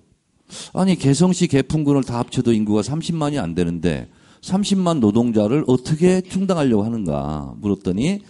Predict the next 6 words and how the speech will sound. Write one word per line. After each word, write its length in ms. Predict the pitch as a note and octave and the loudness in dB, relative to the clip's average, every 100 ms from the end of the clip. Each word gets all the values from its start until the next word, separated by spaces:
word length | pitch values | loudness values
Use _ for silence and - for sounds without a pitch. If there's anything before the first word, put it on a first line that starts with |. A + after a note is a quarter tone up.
| - - - | -20 -20 -6
김정일 340 | D#3 D#3+ D#3+ | 0 4 4
국방위원장이 720 | C#3+ C#3+ D#3 C#3+ B2+ A2 G#2 | 2 0 2 2 2 0 0
이렇게 220 | G2+ F#2+ | -2 -2
얘기했어요. 420 | F2 C#2+ - B1+ G#1+ - _ _ _ _ - - _ _ | -4 -4 -6 -10 -12 -20 _ _ _ _ -16 -16 _ _
"그거 220 | G#2 A#2 | 0 2
간단합니다. 880 | C3 G#2 F#2+ G2+ E2+ D2+ C2+ A#1+ - | 2 -4 0 0 0 -2 -6 -10 -12